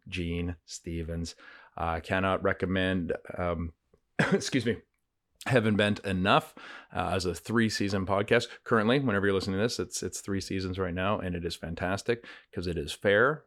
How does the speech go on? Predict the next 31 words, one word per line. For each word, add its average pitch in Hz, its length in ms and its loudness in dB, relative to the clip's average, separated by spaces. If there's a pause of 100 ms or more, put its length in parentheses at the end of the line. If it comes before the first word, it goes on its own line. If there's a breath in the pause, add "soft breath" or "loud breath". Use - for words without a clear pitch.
(180)
it 78 200 -8
is 73 200 -8
funny, 123 560 2 (320 loud breath)
it 90 120 -4
is 85 160 -4
well-researched, 101 840 0
and 95 180 -6
she's 90 240 -6
great 90 260 -4
at 82 140 -8
the 87 80 -8
job. 87 460 -4
And 92 180 -6
then 90 460 -4 (340)
just 101 300 -2
her 101 260 0
own 95 480 -2
willingness 98 540 0
to 98 100 -8
share 92 400 0
her 90 160 -6
story 113 540 0 (320 loud breath)
from 107 160 -2
a 95 40 0
place 110 360 0
of 95 420 -2 (140)
profound, 160 800 0 (640)
um, 98 380 0 (140)
grace 104 640 0
and 101 160 -4
mercy 113 540 -2